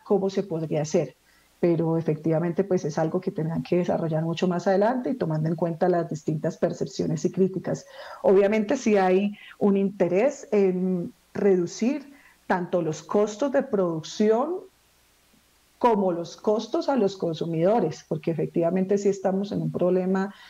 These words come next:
de una crisis alimentaria muy profunda en un país en el que hay todas las potencialidades y posibilidades para volverse una productora agrícola para el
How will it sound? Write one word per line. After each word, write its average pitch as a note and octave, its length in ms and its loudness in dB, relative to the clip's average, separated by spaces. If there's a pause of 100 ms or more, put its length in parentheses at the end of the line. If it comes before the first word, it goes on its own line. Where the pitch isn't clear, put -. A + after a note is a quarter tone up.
(140)
de F3+ 80 4
una F3 180 -2
crisis G3+ 560 -2
alimentaria E3+ 800 -2
muy G3+ 200 2
profunda G#3+ 640 0 (380)
en B3 200 4
un G3+ 180 0
país A3+ 640 0
en G3 160 2
el F3+ 140 -2
que F#3 140 -2
hay E3 240 -2
todas G3+ 340 2
las G#3 180 -2
potencialidades D#3 840 -2
y G#3+ 60 0
posibilidades D#3+ 680 -2
para F#3 200 0
volverse F3 800 0
una G3 480 0 (220)
productora E3+ 880 0
agrícola G3 640 2 (300)
para F3 240 0
el E3 100 -4